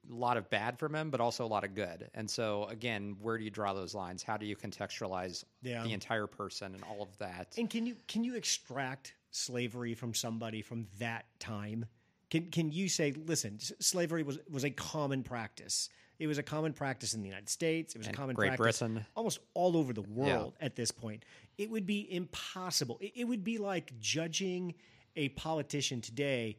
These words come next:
Speaker 2: strictly, uh, for using social media. I,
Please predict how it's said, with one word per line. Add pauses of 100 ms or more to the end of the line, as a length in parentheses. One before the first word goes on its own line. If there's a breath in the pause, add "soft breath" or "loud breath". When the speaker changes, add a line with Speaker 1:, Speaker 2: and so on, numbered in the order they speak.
Speaker 2:
strictly,
uh, (220)
for
using
social
media. (120)
I,